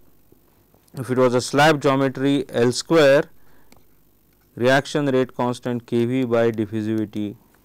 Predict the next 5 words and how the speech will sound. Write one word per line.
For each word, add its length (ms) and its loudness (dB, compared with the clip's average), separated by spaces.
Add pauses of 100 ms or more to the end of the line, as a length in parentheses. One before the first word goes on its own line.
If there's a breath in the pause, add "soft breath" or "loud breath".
(140)
D 300 -8
A 140 -12
E, 140 -14 (1500 soft breath)
which 260 0
actually 680 2